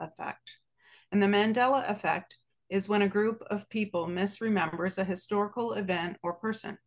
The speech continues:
Writer and researcher Fiona Broome coined the term over a decade ago when she created a website detailing her recollections of former South African present-,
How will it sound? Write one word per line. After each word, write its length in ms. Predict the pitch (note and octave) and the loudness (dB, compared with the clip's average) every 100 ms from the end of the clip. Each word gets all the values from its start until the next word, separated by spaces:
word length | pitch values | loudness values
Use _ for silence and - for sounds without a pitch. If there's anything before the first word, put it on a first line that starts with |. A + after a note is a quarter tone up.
| _ _ _ _ _ _ - | _ _ _ _ _ _ 0
Writer 280 | A3 A#3+ C4+ | 2 4 4
and 160 | B3+ | 4
researcher 580 | A3+ A#3 A#3 F#3+ F#3 F#3+ | 2 0 0 0 0 -4
Fiona 440 | F#3+ G#3 G3+ A3 A3 | 0 4 4 4 2
Broome 520 | G3 G3+ E3+ E3+ G3+ | 4 4 2 0 -2
coined 340 | G3+ A3+ B3 | -2 -2 -2
the 80 | A#3 | -2
term 360 | A#3 F#3 F3+ F3 | -2 0 0 0
over 260 | F#3 F#3+ | 0 2
a 80 | F#3+ | 2
decade 400 | G3 G3 G3+ F3+ | 4 2 2 0
ago 420 | E3+ D3+ D3+ E3+ - _ - - - | -2 -6 -8 -10 -12 _ -20 -16 2
when 160 | G3 | 4
she 180 | G3+ C#4 | 4 2
created 380 | C#4 C4+ A3+ G3 | 2 4 6 4
a 80 | F3+ | 4
website 800 | G3 B3 - - F3 F3 F3 F#3+ | 4 2 0 0 0 0 -2 0
detailing 640 | G#3 G3+ A3 G3+ F#3 F#3 | 0 2 2 2 4 2
her 160 | F3 E3+ | 0 2
recollections 1000 | F#3 F#3+ G3 F3 E3+ - E3 F#3+ G3 - - - | 2 2 2 2 -2 -6 -2 -2 -2 -6 -6 0
of 280 | F#3 F3+ | 0 0
former 360 | - G3+ G3 G3+ | 2 6 8 6
South 320 | - F#3+ F#3+ | 4 2 4
African 480 | F#3 F#3 - G3 G3 | 2 2 -2 -2 0
present-, 420 | G3 F#3 E3 F3 | 2 2 0 -4